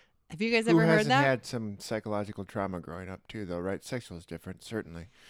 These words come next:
Speaker 2: And I can see how that might, I don't know, be connected to that line of work and,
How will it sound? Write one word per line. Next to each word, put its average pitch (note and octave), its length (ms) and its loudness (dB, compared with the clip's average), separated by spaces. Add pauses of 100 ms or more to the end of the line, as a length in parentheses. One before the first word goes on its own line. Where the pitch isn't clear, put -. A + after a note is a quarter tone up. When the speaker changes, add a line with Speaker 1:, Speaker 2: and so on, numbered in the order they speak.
(200)
Speaker 2:
And A#2 100 -2
I A2+ 60 0
can G#2+ 160 -8
see A2+ 180 -6
how F#2 320 -2
that F2+ 260 -6
might, F2+ 400 -8 (760)
I - 80 -12
don't E2+ 180 -12
know, D2+ 220 -12 (2000)
be G2+ 80 -10
connected F2 500 -12
to F2 100 -10
that E2+ 260 -8 (580)
line G2 240 -6
of F2+ 120 -12
work F2 320 -8
and, E2 360 -12